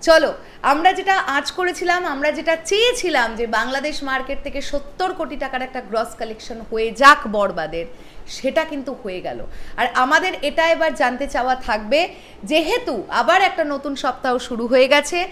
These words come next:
তো এই গত সপ্তাহ যেটা গেল, কীরকম কী বিজনেস হলো বরবাদের এই আগের সপ্তাহটাতে? রিয়েল এনার্জি প্রোডাকশন হাউসের কাছে অনুরোধ থাকবে, আপনারা এই সপ্তাহ, মানে, যেটা গেল, সেটার কালেকশনটাও যদি আমাদের সামনে তুলে ধরেন, তাহলে খুব ভালো লাগবে।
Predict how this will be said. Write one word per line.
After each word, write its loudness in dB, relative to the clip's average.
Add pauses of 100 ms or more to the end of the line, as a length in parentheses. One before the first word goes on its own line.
(320)
তো 4 (180)
এই 4 (100)
গত 2 (160)
সপ্তাহ 0
যেটা -4
গেল, 2 (480)
কীরকম 4
কী 2
বিজনেস 0 (120)
হলো 6 (120)
বরবাদের 2 (200)
এই 0 (140)
আগের 2
সপ্তাহটাতে? -4 (440)
রিয়েল 6
এনার্জি 0
প্রোডাকশন 0
হাউসের 0
কাছে -4
অনুরোধ 0 (120)
থাকবে, 2 (320)
আপনারা 2 (140)
এই 2
সপ্তাহ, 0
মানে, -4
যেটা -2
গেল, -2
সেটার -10
কালেকশনটাও -2
যদি -4
আমাদের -6
সামনে -6
তুলে -2
ধরেন, 4 (320)
তাহলে 2 (180)
খুব 12
ভালো 4
লাগবে। 2